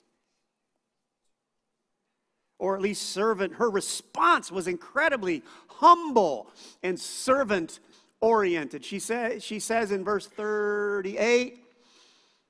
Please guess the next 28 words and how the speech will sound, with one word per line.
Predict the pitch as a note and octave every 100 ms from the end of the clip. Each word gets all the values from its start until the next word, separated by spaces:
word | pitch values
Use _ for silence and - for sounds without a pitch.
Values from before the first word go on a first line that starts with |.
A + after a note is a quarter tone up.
| _ _ _
after | - F#3+ G#3+
this | G3+ -
huge | F#3+ D4+ F4 F4
assignment, | D#4+ - B3 A3 F#3 E3 F3+ G#3+ - _ _ _ _ _ _
"Gonna | G3 G#3
use | G#3+ G#3+
your | F3+
womb | E3+ B3 B3+
for | F#3 F3
nine | E3 D#3 D3+
months, | C#3+ G3 -
then | F3+
you're | F3
gonna | F3+ F3+
give | E3+ C3+
birth, | C3 G#3 G3+ F#3+
and | D#3+ D#3+ C#3
by | F3+
the | F3
way, | F3
then | F3+
you're | F3
gonna | F3
parent | E3+ - G3+ A3 F#3 - D3
God | E3 F#3 C#3 D#3 D#3+
for | D#3+
however | D3+ D#3 E3+ F3+ D#3+
long." | D#3+ D#3 B2+ C#3